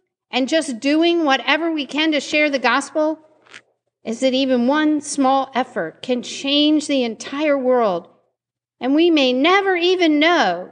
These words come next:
it was our efforts that started that change.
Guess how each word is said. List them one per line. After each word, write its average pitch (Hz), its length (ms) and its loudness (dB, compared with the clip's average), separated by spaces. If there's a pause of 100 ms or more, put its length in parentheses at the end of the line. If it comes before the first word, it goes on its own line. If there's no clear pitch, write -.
it 277 140 2
was 277 260 -2
our 277 300 -2
efforts 226 480 -4
that 226 140 -6
started 320 580 -2
that 175 180 -8
change. - 680 -16